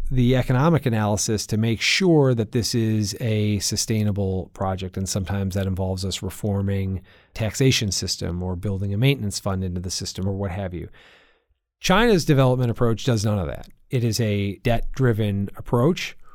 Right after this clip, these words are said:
that is not necessarily based on the priority needs of a country or having the most beneficial impact on the country. There's certainly no gender or environmental lens that they bring to any of this.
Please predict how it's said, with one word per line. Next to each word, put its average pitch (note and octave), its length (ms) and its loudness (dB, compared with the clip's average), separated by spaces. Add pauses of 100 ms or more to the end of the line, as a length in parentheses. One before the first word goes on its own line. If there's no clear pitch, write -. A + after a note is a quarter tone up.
(320)
that A#2 180 2
is G#2+ 260 0
not A2 280 0
necessarily B2 580 2
based A#2 340 2
on A2 80 2
the A2 80 0
priority A2 560 2
needs G#2 360 2
of G2+ 80 -4
a G#2 60 -4
country A#2+ 440 0
or G#2+ 100 0
having G#2 280 0
the G#2 40 2
most G#2 280 0
beneficial G2+ 440 -2
impact G2 460 -4
on G#2 100 0
the G2 100 0
country. A#2+ 260 2
There's A2+ 240 2
certainly C#3+ 360 6
no B2 160 6
gender A#2 460 6
or A2+ 320 2
environmental G#2+ 640 2
lens G#2 360 0
that G#2 100 -2
they A2 120 0
bring G#2 320 2
to G#2+ 120 -6
any G#2+ 200 0
of F#2+ 100 -2
this. A2 280 0